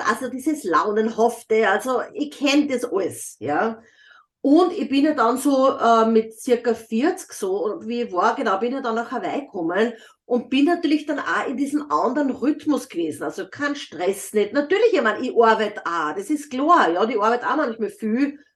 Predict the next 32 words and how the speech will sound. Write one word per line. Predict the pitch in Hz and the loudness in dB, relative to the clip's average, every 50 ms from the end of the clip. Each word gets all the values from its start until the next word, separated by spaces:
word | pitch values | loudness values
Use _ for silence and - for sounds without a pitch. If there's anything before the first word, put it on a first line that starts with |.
| _ _ | _ _
manchmal | - 180 196 208 - 240 226 | -8 -6 -6 -6 -4 0 2
nur | 220 220 | 4 4
ein | 220 226 | 4 2
bisschen | 240 226 233 226 - | 0 0 -2 -2 -2
zu | - 262 294 | 0 0 0
viel. | 294 - 214 208 220 226 220 220 - | 0 0 0 0 0 0 0 0 -2
<laughs> | 277 277 - 480 539 - - - - 466 - - - - _ _ _ _ _ _ _ _ _ _ _ _ _ _ _ _ _ _ _ _ _ _ _ _ - | -2 4 6 6 6 6 2 -2 -4 -4 -4 -8 -20 -20 _ _ _ _ _ _ _ _ _ _ _ _ _ _ _ _ _ _ _ _ _ _ _ _ 0
Das | - 311 339 | 2 2 4
ist | 349 359 370 - 349 | 6 4 4 4 2
noch | 349 330 | 0 2
mein, | 302 294 277 285 294 - - - 415 370 - _ | 4 6 6 6 4 2 0 -8 -14 -16 -14 _
mein | 277 311 311 302 311 359 | 2 4 4 6 6 6
moderner, | 392 359 349 - 311 285 277 285 294 330 359 349 330 294 - 285 | 4 4 4 2 2 4 6 6 6 6 6 4 4 4 2 0
mein | 285 277 277 | 0 2 2
moderner | 302 294 294 277 254 262 302 330 330 330 | 0 0 0 0 2 2 2 0 -2 -2
Teil | - 302 320 220 - 294 330 320 | -4 -4 -2 0 2 4 4 4
in | 294 277 277 | 2 0 -2
mir, | 277 277 277 277 330 415 | 0 0 2 2 2 2
ja, | 339 269 262 294 302 | 2 2 0 0 0
der | 294 294 277 | 0 -2 -2
was | 277 277 370 349 | -2 -4 -4 -4
natürlich | 339 294 - 277 277 285 359 - - | -6 -8 -8 -6 -4 -4 -4 -4 -2
da | 302 269 | -2 0
auch, | 226 214 220 233 320 339 - - - _ _ - - _ _ - 233 | 0 0 2 2 0 0 -2 -4 -10 _ _ -20 -20 _ _ -4 -2
auch | 247 262 285 | 0 0 0
noch | 311 | 0
immer | 311 311 302 311 | 2 2 2 2
nur | 294 302 | 2 0
ein | - | 0
bisschen | 311 - 349 330 277 | 0 0 0 2 0
Mitspracherecht | 302 294 - - - 269 269 - 320 247 254 240 247 - - 294 | 0 0 -2 -4 -4 -4 -2 -4 -4 -4 -4 -4 -6 -6 -4 -4
hat. | 254 277 285 - | -4 -4 -6 -8